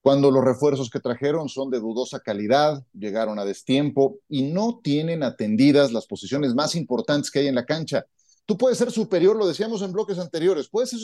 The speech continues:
ser superior en el trámite del partido, pero si no tienes contundencia adelante y atrás, entonces estás en un problema.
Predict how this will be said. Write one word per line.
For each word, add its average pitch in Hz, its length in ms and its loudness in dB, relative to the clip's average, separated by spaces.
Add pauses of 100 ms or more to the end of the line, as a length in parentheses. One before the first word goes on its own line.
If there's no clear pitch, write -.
(140)
ser 202 200 -8
superior 185 260 0
en 214 60 -4
el 180 100 -2
trámite 190 320 -2
del 139 160 0
partido, 135 500 0 (380)
pero 170 220 0
si 170 180 -6
no 247 240 0
tienes 254 260 0
contundencia 165 1040 0
adelante 143 480 2
y 139 80 6
atrás, 147 560 -2
entonces 220 420 -4
estás 120 280 -8
en 131 100 -4
un 123 80 -2
problema. 120 480 4